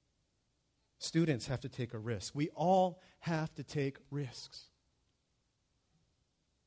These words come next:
And you and I can never be certain that our timing is perfect. We should never let the unknown paralyze us. Rather, you and I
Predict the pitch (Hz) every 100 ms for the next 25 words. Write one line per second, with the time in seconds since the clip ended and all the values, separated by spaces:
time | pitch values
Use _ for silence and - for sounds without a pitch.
0 | _ _ _ _ _ _ - 131 143 143
1 | 143 139 139 143 139 - 143 147 120 120
2 | 117 - 131 131 123 107 - 139 123 123
3 | 151 - - _ _ _ _ _ - 117
4 | 135 123 139 143 127 123 123 120 120 120
5 | 113 135 127 113 101 95 107 107 - 120
6 | 131 123 120 135 135 127 127 131